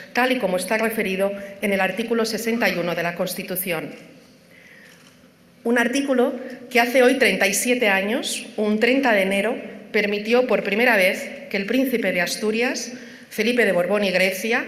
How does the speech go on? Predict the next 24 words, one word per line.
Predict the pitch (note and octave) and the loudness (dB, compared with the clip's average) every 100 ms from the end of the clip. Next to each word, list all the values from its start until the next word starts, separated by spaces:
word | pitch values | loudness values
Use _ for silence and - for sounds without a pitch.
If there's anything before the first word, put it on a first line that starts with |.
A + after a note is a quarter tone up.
| - - - | -8 -10 -2
hoy | G3+ F3 | 0 0
rey, | D#3+ F#3+ A#3 D#4+ - - - - - | -2 0 0 -2 -6 -14 -16 -20 -10
pudiera | - A3 A#3 C4+ | -2 2 4 4
jurar, | B3+ A3 G#3+ C4 - - - - | 2 2 4 2 0 -8 -14 -8
guardar | G3+ G3+ G#3 A#3+ C#4+ - - - | 0 2 4 2 0 -2 -10 -10
y | G3+ | -2
hacer | G3 G3 B3 B3 | -2 2 2 4
guardar | G3+ G3 G3 G3 G3 | 2 0 2 0 0
la | G3 F#3+ | -2 0
Constitución. | F#3+ - E3 F#3 - D#3+ - - - - - - - - - - - - | -2 -2 -4 -4 -4 -4 -4 -12 -18 -20 -20 -20 -20 -20 -18 -18 -20 -6
Aquella | A3 A3+ C#4+ | 0 4 4
España | C#4 B3+ A#3 A#3 G#3+ F#3+ | 4 2 2 2 4 2
de | |
mil | G3 A#3+ | 2 4
novecientos | A#3 A3 A3+ A3+ - | 4 2 2 0 0
ochenta | G#3 G3 F#3 | -2 -2 -2
y | F3+ | -2
seis, | F3 A#3+ B3 A#3+ | 2 2 4 2
democrática | F#3+ F#3 A#3 C4 B3+ G#3 F3+ | 0 2 2 2 2 0 0
y | |
con | F3+ F3+ | 0 0
la | F3 | 0
libertad | F3 F3+ A#3+ A#3 | 0 0 2 2
recuperada, | G3 F#3 F3+ F#3+ G#3 F#3 | 0 -2 0 2 2 0